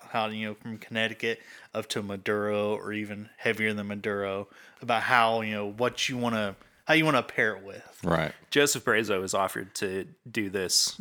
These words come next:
Speaker 1: Joseph Brazo
Speaker 3: for
Speaker 1: also,
Speaker 3: us
Speaker 1: yes.
Speaker 3: as well, so we'll, we'll make it a little collaboration
Speaker 2: Hey, I'll,
Speaker 3: episode. And
Speaker 2: I will definitely like to be the,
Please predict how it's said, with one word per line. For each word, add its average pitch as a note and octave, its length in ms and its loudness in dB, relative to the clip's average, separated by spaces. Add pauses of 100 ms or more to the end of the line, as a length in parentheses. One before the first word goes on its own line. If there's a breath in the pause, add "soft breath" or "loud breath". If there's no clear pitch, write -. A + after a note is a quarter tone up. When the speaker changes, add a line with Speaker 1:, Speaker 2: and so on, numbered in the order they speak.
Speaker 1:
Joseph A2 380 -4
Brazo G#2 220 -2
Speaker 3:
for F#2 120 2
Speaker 1:
also, - 280 0
Speaker 3:
us G#2+ 80 -4
Speaker 1:
yes. G#2 140 -6
Speaker 3:
as G#2 140 -4
well, G#2+ 300 2
so G2 460 0
we'll, G#2 340 -2
we'll A2 80 -4
make G#2+ 220 -4
it G#2+ 60 -4
a G#2 40 -2
little G2 220 0
collaboration F#2+ 840 0
Speaker 2:
Hey, - 60 -4
I'll, F2 200 6
Speaker 3:
episode. A2+ 400 4
And G2+ 180 -4
Speaker 2:
I E2+ 80 2
will F#2 160 2
definitely F2 440 2
like E2+ 240 2
to E2 180 -2
be E2 220 -2
the, D#2 360 -2